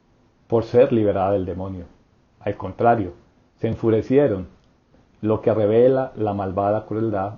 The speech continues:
de la esclavitud. Además, porque dejaron de percibir y de ganar mucho dinero que lo hacían a través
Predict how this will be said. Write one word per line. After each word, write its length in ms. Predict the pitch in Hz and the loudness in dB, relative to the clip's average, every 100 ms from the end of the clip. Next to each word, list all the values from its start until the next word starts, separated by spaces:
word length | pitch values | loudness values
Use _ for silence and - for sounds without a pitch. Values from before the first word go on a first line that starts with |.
| 143 | -6
de 120 | 98 | -4
la 80 | 92 | -4
esclavitud. 600 | - 90 90 92 127 123 - _ _ _ _ | -8 -10 -10 -8 -8 -8 -14 _ _ _ _
Además, 560 | - 107 101 104 123 - _ _ _ - | -2 0 0 -2 -4 -8 _ _ _ -8
porque 440 | 104 - 101 95 113 | -6 -6 -6 -6 -4
dejaron 500 | 101 101 101 110 117 - _ _ _ _ _ _ - | -4 -2 -2 -4 -8 -18 _ _ _ _ _ _ -10
de 300 | 101 110 113 | 0 0 2
percibir 720 | 117 101 - 117 117 120 - | 0 -2 0 2 2 2 0
y 60 | 117 | 0
de 100 | 104 | 0
ganar 360 | 98 98 95 - _ - | -2 -6 -10 -14 _ -6
mucho 320 | 120 127 131 | -2 -2 0
dinero 420 | 117 110 120 110 - _ _ _ | 0 -2 -4 -8 -12 _ _ _
que 140 | 101 | -4
lo 120 | 95 | -4
hacían 340 | 98 98 101 - | -4 -4 -4 -4
a 160 | 110 - | -8 -6
través 480 | 95 90 101 101 | -6 -2 -2 -4